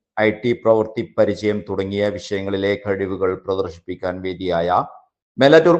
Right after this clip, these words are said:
ഉപജില്ലാ ശാസ്ത്രമേള സമാപിച്ചു. മൂന്ന് ദിവസമായി നീണ്ടുനിന്ന മേള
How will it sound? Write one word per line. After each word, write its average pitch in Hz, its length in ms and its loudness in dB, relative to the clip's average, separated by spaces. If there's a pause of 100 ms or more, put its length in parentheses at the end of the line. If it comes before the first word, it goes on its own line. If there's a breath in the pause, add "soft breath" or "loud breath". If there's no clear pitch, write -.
ഉപജില്ലാ 139 360 6 (140)
ശാസ്ത്രമേള 113 600 2 (240)
സമാപിച്ചു. 92 500 -4 (300)
മൂന്ന് 95 300 -6
ദിവസമായി 107 640 0
നീണ്ടുനിന്ന 107 440 -2 (120)
മേള 101 180 0